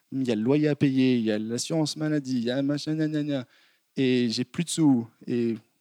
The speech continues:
galère. Puis, à un moment donné, en fait, j'avais trouvé le job parfait. Un job qui, je, je peux vous dire même ce que c'était, c'était, euh, com-, accompagnant de devoirs dans des classes. Puis moi, j'aime trop les jeunes, j'ai, j'aime vraiment trop ça.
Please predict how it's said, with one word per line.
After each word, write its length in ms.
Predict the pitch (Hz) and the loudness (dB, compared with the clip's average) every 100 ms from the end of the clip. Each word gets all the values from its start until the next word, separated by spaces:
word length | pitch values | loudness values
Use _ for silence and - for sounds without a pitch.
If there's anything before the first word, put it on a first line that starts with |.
| _ | _
galère. 540 | - 139 151 139 107 - _ _ _ _ _ _ _ _ _ _ _ _ _ _ _ _ _ - | -4 0 2 2 0 -8 _ _ _ _ _ _ _ _ _ _ _ _ _ _ _ _ _ -8
Puis, 180 | 151 151 - _ _ _ | -4 -4 -6 _ _ _
à 60 | - | -4
un 20 | |
moment 120 | 147 | 2
donné, 180 | 180 190 | 4 4
en 40 | 208 | 4
fait, 140 | 196 | 4
j'avais 140 | 147 | 4
trouvé 240 | 123 - 143 | 2 4 4
le 100 | 120 | 6
job 220 | 139 135 | 2 0
parfait. 520 | - 127 - - - - _ _ _ _ _ _ - | 2 0 0 -4 -4 -6 _ _ _ _ _ _ -4
Un 100 | 120 | 0
job 160 | 131 135 | 0 -2
qui, 340 | - 123 117 | -2 0 0
je, 140 | 131 - - | -4 -10 -12
je 100 | - | -2
peux 80 | 135 | 0
vous 120 | 127 | 2
dire 160 | 143 147 | 2 0
même 140 | 139 | -2
ce 60 | - | -4
que 100 | 131 | -4
c'était, 200 | 139 170 | -2 -2
c'était, 300 | 127 - 139 | -2 2 4
euh, 380 | 120 117 117 113 113 - - | 6 6 4 2 -6 -10 -10
com-, 100 | - - _ _ | -8 -8 _ _
accompagnant 520 | 170 185 170 160 160 | 0 2 4 4 6
de 80 | 143 | 4
devoirs 400 | 123 139 139 143 | 6 6 6 4
dans 140 | 123 113 | 4 -2
des 80 | |
classes. 420 | 113 127 107 - - _ _ _ _ | 0 0 0 -4 -14 _ _ _ _
Puis 80 | - | 0
moi, 80 | 139 | 2
j'aime 200 | 127 123 | 2 0
trop 260 | - 170 151 | 2 6 6
les 160 | 139 | 6
jeunes, 280 | 127 143 123 - _ _ _ | 6 4 2 -8 _ _ _
j'ai, 280 | 156 123 123 | -10 -8 -4
j'aime 220 | 113 127 | -2 0
vraiment 280 | 123 139 143 | 2 2 0
trop 260 | - - 135 | 0 0 0
ça. 240 | - 139 | 0 -2